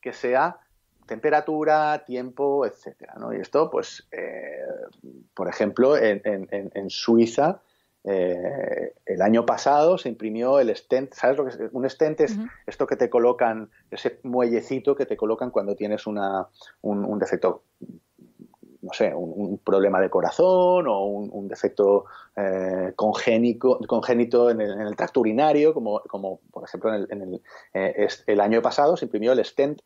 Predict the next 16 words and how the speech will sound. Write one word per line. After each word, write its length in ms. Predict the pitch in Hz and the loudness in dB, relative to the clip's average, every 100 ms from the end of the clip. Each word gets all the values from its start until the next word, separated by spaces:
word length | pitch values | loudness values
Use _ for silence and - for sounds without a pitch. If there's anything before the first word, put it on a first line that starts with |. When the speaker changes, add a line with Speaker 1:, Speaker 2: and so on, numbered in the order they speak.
| - | -10
Speaker 1:
más 260 | 107 117 | -6 -6
pequeño 320 | - 127 131 | -4 -2 0
del 100 | 135 135 | 0 0
mundo 420 | 156 147 190 - _ _ _ - | 0 0 0 -2 _ _ _ -4
con 340 | 117 110 120 | 0 0 0
niños, 680 | 139 165 156 156 220 - - _ _ _ - | 0 2 2 0 -2 -6 -16 _ _ _ 0
eh, 760 | 117 104 101 101 98 98 85 | 2 2 2 2 2 2 0
que 120 | - 110 | -2 -2
con 160 | 107 | 0
defectos 420 | 101 98 123 117 - | 0 2 2 0 -2
congénitos 580 | 95 - 135 104 85 | -4 -2 -2 -2 -4
en 60 | 80 | -6
el 40 | |
tracto 220 | 90 101 131 | -6 0 2
urinario, 540 | 143 185 180 196 - - - _ _ _ - | 4 4 4 2 0 -12 -20 _ _ _ -14
que, 200 | - | -14